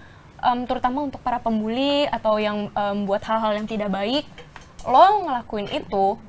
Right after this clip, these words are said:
detik itu, mungkin it's just on top of your mind gitu ya.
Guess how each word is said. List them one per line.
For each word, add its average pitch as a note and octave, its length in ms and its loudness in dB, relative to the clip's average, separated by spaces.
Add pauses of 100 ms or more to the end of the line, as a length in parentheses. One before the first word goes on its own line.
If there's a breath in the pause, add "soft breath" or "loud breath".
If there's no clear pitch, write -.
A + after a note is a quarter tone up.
(260)
detik A3+ 240 -8
itu, A3 320 -2
mungkin A#3+ 480 -4 (160)
it's G#3 240 -6
just A3+ 320 -4
on A3+ 80 -2
top A3 240 -2
of A3 240 -2
your G#3+ 240 2
mind G#3+ 320 -4
gitu G#3 160 -6
ya. F#3+ 240 -2